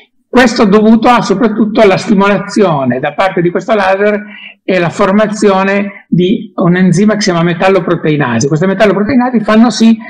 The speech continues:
che si riassottigli questa membrana e quindi riparta tutta la cosa. Vedete qua una, una maculopatia con queste druse,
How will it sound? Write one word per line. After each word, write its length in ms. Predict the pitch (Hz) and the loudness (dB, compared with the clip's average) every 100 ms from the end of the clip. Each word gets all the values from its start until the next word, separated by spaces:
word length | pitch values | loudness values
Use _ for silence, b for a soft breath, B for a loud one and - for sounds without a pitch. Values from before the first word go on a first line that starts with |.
| B | B
che 140 | - 185 | -6 -4
si 480 | - 214 220 - - | 0 0 0 -4 -4
riassottigli 1160 | 196 226 214 233 202 - 220 180 143 131 117 - B B | 0 0 0 -4 -4 0 0 2 0 -2 -4 -8 B B
questa 300 | - 165 175 | -2 0 0
membrana 720 | 190 226 202 160 143 160 - | 2 4 4 2 0 0 -2
e 100 | 262 | -2
quindi 300 | 233 208 214 | 0 2 4
riparta 880 | 233 220 160 147 147 196 190 - - | 2 0 0 -2 -2 -4 -4 -10 -8
tutta 300 | - 208 - | -4 -2 0
la 120 | 165 | -2
cosa. 240 | 151 147 151 | 0 -2 0
Vedete 300 | 196 170 165 | 2 2 0
qua 160 | 202 | 0
una, 400 | 180 170 156 160 | 0 0 -2 -2
una 460 | - 165 156 165 170 214 240 - - - - _ - | -2 -2 -2 -4 -2 0 0 -4 -12 -16 -20 _ -4
maculopatia 960 | 160 156 196 175 160 170 - 175 190 190 | -2 0 0 0 0 -2 0 0 0 0
con 160 | 165 | -2
queste 320 | 156 - 202 | -4 -2 -2
druse, 480 | 175 156 151 151 220 | 0 0 0 0 0